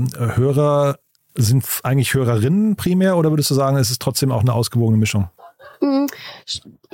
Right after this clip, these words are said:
Speaker 2: schon überwiegend Hörerinnen,
Speaker 1: Mhm.
Speaker 2: aber wir haben auch Hörer. Kommt natürlich immer so ein bisschen drauf an, wer ist zu Gast,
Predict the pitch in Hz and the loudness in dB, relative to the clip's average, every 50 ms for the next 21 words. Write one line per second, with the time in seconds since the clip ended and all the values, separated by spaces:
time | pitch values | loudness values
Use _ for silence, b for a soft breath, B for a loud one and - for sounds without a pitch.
0 | - - - - 254 - 254 277 277 254 262 262 233 247 247 240 240 226 220 - | -20 -18 -10 -6 -4 -2 -2 -2 0 0 0 0 2 2 2 2 2 2 0 -2
1 | - - 233 220 208 202 196 185 190 202 247 330 427 466 494 554 571 - - - | -2 -2 -2 0 0 0 0 0 0 0 0 -2 -2 -4 -6 -8 -8 -10 -6 -6
2 | - 226 226 226 226 202 220 220 196 220 214 202 - 180 185 - - - - 214 | -4 -2 -2 -2 -2 -2 -2 0 0 0 -2 0 -2 -2 -4 -6 -10 -4 -2 -2
3 | 220 240 262 277 285 302 311 302 - - 208 202 202 190 - 220 202 185 - - | 0 0 0 2 2 2 0 0 -2 -2 0 0 -2 0 -2 -2 -2 -2 -4 -2
4 | 202 208 208 190 196 196 190 185 - 202 190 190 180 190 - - - 185 185 190 | -2 -2 0 0 0 -2 -2 -2 -2 -4 -2 -2 -2 -4 -4 -4 -4 -2 -2 -2
5 | 185 180 185 190 - - - - 226 - - - 208 220 214 - - - - | -2 -2 -2 -2 -2 -4 -4 -4 -4 -4 -2 -2 -2 -2 -4 -6 -8 -10 -10